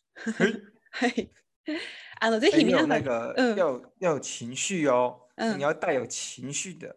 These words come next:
Speaker 1: 和感情的来朗读这个，呃，文章，这篇的这个，
Speaker 2: うん。
Speaker 1: 这个セリフ哦。<laughs>
Speaker 2: そう。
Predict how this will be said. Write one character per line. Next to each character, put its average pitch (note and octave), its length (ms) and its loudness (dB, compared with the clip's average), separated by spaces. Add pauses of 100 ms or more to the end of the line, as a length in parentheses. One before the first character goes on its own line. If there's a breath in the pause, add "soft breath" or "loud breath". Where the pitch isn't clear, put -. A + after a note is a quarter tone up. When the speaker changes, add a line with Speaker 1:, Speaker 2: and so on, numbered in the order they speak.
(120)
Speaker 1:
和 D#3+ 180 -8 (140)
感 A2 280 -6
情 - 380 -12
的 B2+ 160 -4 (400 loud breath)
来 A#2 280 -4
朗 A#2+ 280 0
读 A#2 180 -10
这 C3+ 160 -10
个， - 280 -10 (380 soft breath)
呃， A#2+ 260 -8
文 A#2 240 -4
章， A#2 340 0 (200)
这 D3 120 -2
篇 B2 280 -2
的 B2+ 260 -4
这 - 80 -6
个， B3+ 60 6
Speaker 2:
う C4+ 60 10
ん。 - 20 8
Speaker 1:
这 B3+ 80 6
个 A#2+ 280 -2
セ B2+ 180 -6
リ C3+ 140 0
フ C3+ 200 -2
哦。 B2 260 2
<laughs> - 540 -2
Speaker 2:
そ B3+ 220 4
う。 - 40 -4